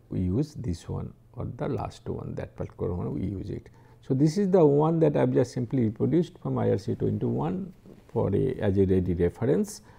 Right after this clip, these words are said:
so that you can check and you can see that. So, width of the deck slab carriageway plus two into one,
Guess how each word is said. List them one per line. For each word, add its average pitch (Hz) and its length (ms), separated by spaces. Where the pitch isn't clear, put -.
so - 180
that 101 240
you 95 100
can 90 380
check 113 260
and 85 140
you - 80
can 85 180
see - 240
that. - 220
So, 156 200
width 208 320
of 208 140
the 226 80
deck 180 280
slab 226 360
carriageway 156 640
plus 165 360
two 160 240
into 151 260
one, 127 560